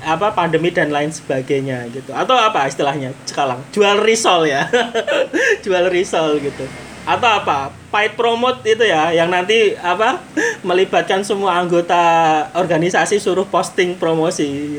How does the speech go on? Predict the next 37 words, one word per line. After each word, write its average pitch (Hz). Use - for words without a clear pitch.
Jadi 208
itu 196
kan 240
jadi 202
meng-, 185
meng-, 180
apa 175
namanya, 170
eh, 139
mengotori 190
feed -
I 202
G 202
ya. 151
Biasanya 175
itu 214
posting 185
yang 170
cakep-cakep 185
tiba-tiba 180
ada 160
paid 160
promote. 156
Paid 196
promote-nya 220
tentang 220
app 220
premium 226
lagi 285
<laughs> 214
atau 208
peninggi 202
badan 196
atau 202
<laughs> 539
nah, 180
itu, 233